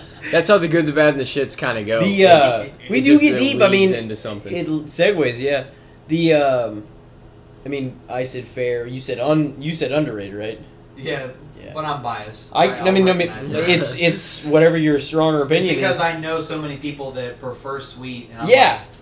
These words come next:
Speaker 3: "Where's the love?" But the
Speaker 2: But
Speaker 3: love's
Speaker 2: it
Speaker 3: already
Speaker 2: should,
Speaker 3: there.
Speaker 2: it should also
Speaker 3: I already
Speaker 2: come
Speaker 3: know
Speaker 2: from
Speaker 3: that.
Speaker 2: your personal opinion too, 'cause you're like, "Whoa," you're like, "I don't know about that. I don't see it that way."
Speaker 3: Hundred percent.
Speaker 2: You know what I mean? Like, that's kind of what a lot of it is. Um,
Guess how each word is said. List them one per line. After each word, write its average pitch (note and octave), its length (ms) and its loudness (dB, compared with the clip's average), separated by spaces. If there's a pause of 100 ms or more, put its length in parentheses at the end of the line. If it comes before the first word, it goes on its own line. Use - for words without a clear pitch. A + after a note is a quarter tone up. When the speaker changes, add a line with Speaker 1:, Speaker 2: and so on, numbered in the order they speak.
Speaker 3:
"Where's D3+ 220 -8
the D3 60 -10
love?" C#3 380 -6
But D3+ 220 -6
the G3+ 80 -10
Speaker 2:
But A3 80 -4
Speaker 3:
love's F#3+ 120 4
Speaker 2:
it F3 40 2
Speaker 3:
already E3+ 180 0
Speaker 2:
should, E3 80 -4
Speaker 3:
there. F#3+ 120 2
Speaker 2:
it F#3 100 4
should G3 120 -2
also G3 260 6
Speaker 3:
I - 60 0
already D#3 160 -4
Speaker 2:
come C#3+ 100 -2
Speaker 3:
know B2 80 -8
Speaker 2:
from B2+ 80 -8
Speaker 3:
that. B2+ 100 -8
Speaker 2:
your B2+ 100 -6
personal B2+ 460 -8
opinion A#2+ 360 -12
too, D3 160 -4
'cause B2+ 160 -12
you're B2 100 -4
like, B2 180 0
"Whoa," B2 560 2
you're B2+ 100 -6
like, B2+ 160 0
"I D3+ 120 4
don't C#3+ 180 0
know C#3 160 0
about A2+ 200 -4
that. G#2+ 100 -4
I A#2 80 -4
don't B2 140 -6
see C3 140 -8
it A#2 100 -8
that F#2+ 180 -6
way." G2 220 -6 (120)
Speaker 3:
Hundred C3+ 140 -14
percent. - 420 -12
Speaker 2:
You A#2+ 120 -10
know B2 60 -6
what A#2+ 60 -8
I A#2+ 40 -12
mean? B2 180 -6
Like, A2 140 -10
that's A#2 220 -8
kind A#2+ 220 -6
of G#2 60 -12
what A2+ 120 -8
a A2 60 -6
lot A#2+ 220 -4
of A2 80 -8
it G#2+ 100 -8
is. A2+ 280 -8 (600)
Um, A#2 500 -4